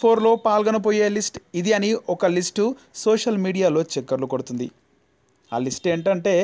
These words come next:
కృష్ణవేణి సీరియల్ యాక్టర్, అలాగే యూరేకా మూవీ హీరో సయ్యద్ సోహెల్, మహాతల్లి జాహ్నవి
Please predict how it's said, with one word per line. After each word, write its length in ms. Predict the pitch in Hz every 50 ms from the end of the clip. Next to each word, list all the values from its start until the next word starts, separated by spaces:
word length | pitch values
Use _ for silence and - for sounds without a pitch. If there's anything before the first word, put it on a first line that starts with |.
| 240 - _ _ _ _ _ - -
కృష్ణవేణి 600 | 202 196 - - 240 233 226 214 202 175 160 - - -
సీరియల్ 400 | - - 165 156 156 165 160 156
యాక్టర్, 380 | 151 151 - - 160 170 196 - - _ - -
అలాగే 340 | 147 170 180 175 175 190 220 247 - - - _ _ -
యూరేకా 520 | 156 156 185 202 214 220 214 208 220 214
మూవీ 240 | 202 190 190 202 202
హీరో 420 | 175 185 196 190 190 196 214 247 226
సయ్యద్ 420 | - - 180 147 156 165 175 175
సోహెల్, 400 | - 156 151 147 160 156 180 233 294 _ _ _ _ _ _ _ _ _ _ _ _ _ _ _ _ -
మహాతల్లి 640 | 151 160 175 196 240 254 254 254 240 233 226 233 226
జాహ్నవి 680 | 170 170 156 165 185 196 196 185 175 196 208 233 254